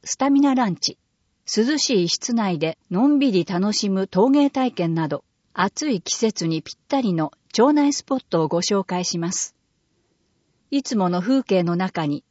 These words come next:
思いがけない発見や出会いが待っているかもしれません。お盆で帰省した家族や友人と一緒に、この夏だけの国見での思い出を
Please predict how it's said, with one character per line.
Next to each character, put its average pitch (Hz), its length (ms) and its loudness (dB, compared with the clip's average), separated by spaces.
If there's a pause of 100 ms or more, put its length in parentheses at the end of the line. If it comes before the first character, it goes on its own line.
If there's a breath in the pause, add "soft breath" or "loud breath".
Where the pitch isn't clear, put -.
(260)
思 254 280 4
い 277 80 4
が 262 160 2
け 254 180 -2
な 196 140 2
い 175 80 -2
発 175 260 -4
見 240 200 0
や 233 140 0
出 190 200 2
会 240 140 2
い - 20 -2
が 233 140 0
待 247 200 0
っ - 20 -20
て 196 100 0
い 180 60 2
る 170 100 -2
か 175 120 -2
も 170 100 -2
し - 120 -6
れ 175 120 -2
ま 175 140 -2
せ 175 180 -4
ん。 - 100 -4 (1000)
お 202 120 2
盆 269 260 4
で 196 120 0
帰 - 140 -6
省 - 40 -8 (200)
し - 120 -2
た 226 160 -2
家 262 140 -2
族 202 260 -2
や 160 200 0
友 226 200 2
人 269 220 2
と 240 160 2
一 226 60 2
緒 - 260 0
に、 208 200 0 (280)
こ 214 140 0
の 285 140 4
夏 277 260 0
だ 220 140 0
け 233 180 0
の 165 180 -2 (160)
国 247 280 2
見 294 160 2
で 254 140 2
の 185 200 -2
思 202 260 0
い 240 80 2
出 220 160 2
を 214 160 0